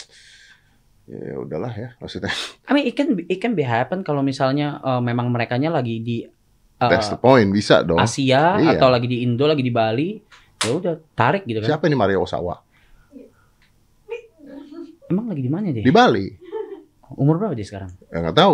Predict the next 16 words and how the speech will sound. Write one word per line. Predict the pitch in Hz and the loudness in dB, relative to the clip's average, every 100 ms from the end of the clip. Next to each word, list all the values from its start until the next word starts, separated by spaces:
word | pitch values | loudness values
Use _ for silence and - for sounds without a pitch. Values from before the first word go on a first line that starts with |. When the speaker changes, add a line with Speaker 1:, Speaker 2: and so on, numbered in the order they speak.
| 104 | 2
Speaker 1:
gua. | - - | 2 4
Speaker 2:
<laughs> | 220 233 - - - - _ _ - - 87 - 101 107 | 6 4 0 -6 -20 -20 _ _ -18 -8 -6 -2 -2 2
Speaker 1:
Bisa | 107 185 320 | 2 4 6
Mario | 285 135 117 113 | 6 6 4 2
Ozawa | 117 135 240 | 2 0 0
ada | 117 | -2
di | 104 | 0
Bali, | 175 202 | 0 0
Miyabi | 120 117 113 151 | 0 0 0 -2
kan? | 240 294 _ | -4 -10 _
Speaker 2:
Iya. | 175 233 302 339 359 | 2 4 4 4 2
Speaker 1:
Ada | 135 | 2
di | |
Bali, | 147 269 - | 0 0 -2
ya. | 175 170 | -2 0
Speaker 2:
Iya, | 254 294 | 2 0